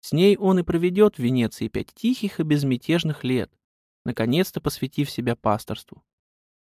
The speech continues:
Кардинал будет объезжать приходы, общаться с людьми и радовать собравшихся своей добротой. Он жил бы так и дальше, но кто-то решил, что этот человек будет удобен римской курии.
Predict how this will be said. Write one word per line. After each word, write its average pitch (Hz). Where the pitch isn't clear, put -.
Кардинал 147
будет 135
объезжать 127
приходы, 135
общаться 196
с -
людьми 135
и 131
радовать 185
собравшихся 156
своей 120
добротой. 113
Он 160
жил 233
бы 220
так 214
и 208
дальше, 180
но 123
кто-то 233
решил, 208
что -
этот 147
человек 139
будет 180
удобен 147
римской 135
курии. 127